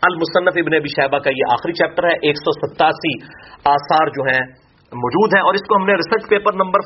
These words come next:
فائیو سی کا نام دے کر یہ اردو ترجمے کے ساتھ، عربی پلس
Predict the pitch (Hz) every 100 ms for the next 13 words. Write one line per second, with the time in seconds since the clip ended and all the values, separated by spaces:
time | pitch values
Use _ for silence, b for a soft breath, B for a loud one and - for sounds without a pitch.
0 | - 175 208 - - 240 247 196 175 175
1 | 143 135 175 185 - b b b b b
2 | b 143 190 214 202 196 285 294 220 185
3 | 196 180 147 151 165 - 160 165 214 208
4 | 208